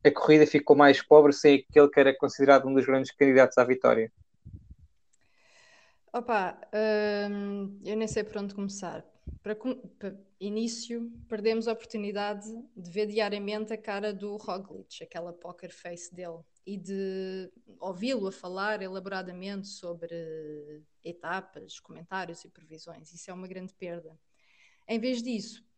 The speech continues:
Speaker 2: passámos a ver todos os dias a fronha branca do Pogacar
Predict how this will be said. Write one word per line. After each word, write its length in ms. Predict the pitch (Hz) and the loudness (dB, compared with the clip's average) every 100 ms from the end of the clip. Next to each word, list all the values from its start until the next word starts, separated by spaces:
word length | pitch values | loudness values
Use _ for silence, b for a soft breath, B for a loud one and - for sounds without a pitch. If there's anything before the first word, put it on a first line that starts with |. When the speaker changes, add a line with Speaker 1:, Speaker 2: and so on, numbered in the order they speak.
| _ _ | _ _
Speaker 2:
passámos 380 | 196 214 220 220 | -12 -10 -8 -8
a 60 | |
ver 200 | 214 226 | -4 -4
todos 260 | 220 220 202 | -4 -6 -6
os 140 | 202 | -12
dias 680 | 190 226 240 226 226 - - - 214 214 | -8 -6 -4 -6 -8 -14 -14 -8 -6 -6
a 40 | |
fronha 360 | 214 233 220 220 | -8 -10 -8 -6
branca 280 | 214 214 214 | -8 -8 -10
do 120 | 208 | -10
Pogacar 840 | 208 208 196 196 - 185 196 214 | -10 -10 -10 -12 -12 -10 -10 -14